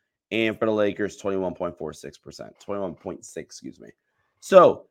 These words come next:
D'Lo, get to the rim more. It opens up your catch and shoot game. It opens up your pull-up game, which we still have not seen, I don't feel like,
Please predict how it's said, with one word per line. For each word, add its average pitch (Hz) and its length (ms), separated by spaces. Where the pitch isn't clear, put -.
D'Lo, 151 540
get 165 240
to 151 100
the 139 140
rim 135 320
more. 123 240
It 117 260
opens 139 340
up 123 120
your 117 100
catch 117 240
and 101 100
shoot 98 220
game. 92 220
It 92 100
opens 120 320
up 120 140
your 101 100
pull-up 101 400
game, 87 260
which 127 180
we 185 100
still 202 320
have 160 320
not 143 320
seen, 143 280
I 135 80
don't 143 280
feel 139 200
like, 120 320